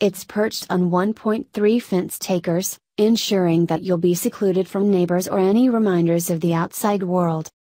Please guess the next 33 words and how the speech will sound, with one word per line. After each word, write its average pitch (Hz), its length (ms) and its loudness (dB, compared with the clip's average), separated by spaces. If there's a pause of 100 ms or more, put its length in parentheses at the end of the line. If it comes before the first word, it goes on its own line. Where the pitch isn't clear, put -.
(160)
The 202 100 2
cozy 180 420 -2
great 190 320 0
room's 175 400 2
wood-burning 175 460 0
fireplace 190 680 0
enhances 190 600 0
the 226 120 -2
warm 190 340 2
atmosphere 175 760 -2
in 180 140 2
the 170 80 2
room. 180 320 2 (240)
Look 226 220 -2
how 170 280 0
soft 190 440 0
that 180 180 -2
sofa 214 340 -2
looks. 190 560 -2 (460)
I 190 140 2
can't 196 300 0
imagine 185 500 2
myself 214 500 0
cuddled 190 380 -2
up 175 200 0
there 180 220 0
on 185 200 0
a 196 60 2
cold 208 360 0
day 190 200 0
with 196 180 -2
a 190 60 0
blanket, 185 520 -2